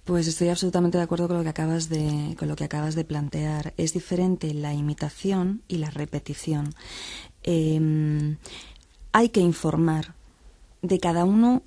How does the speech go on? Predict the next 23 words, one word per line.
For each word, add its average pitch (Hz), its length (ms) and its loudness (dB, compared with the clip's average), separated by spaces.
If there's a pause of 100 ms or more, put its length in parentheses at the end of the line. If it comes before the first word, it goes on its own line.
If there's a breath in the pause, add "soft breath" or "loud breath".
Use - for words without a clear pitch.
(240)
de 170 180 2
los 160 200 0
casos, 156 580 -2
de 170 100 -6
cada 160 220 0
uno 185 220 4
de 208 100 2
los 190 180 0
asesinatos, 156 880 -4
pero 160 560 -4
hay 170 200 -2
que 190 400 -2
abrir 170 520 2 (100)
el 160 120 0
espectro 160 720 -2 (220)
de, 147 640 -6
de 160 200 0
las 151 240 0
noticias 165 520 2
sobre 165 180 -2
violencia 160 380 -2
de 175 100 -4
género 180 440 -4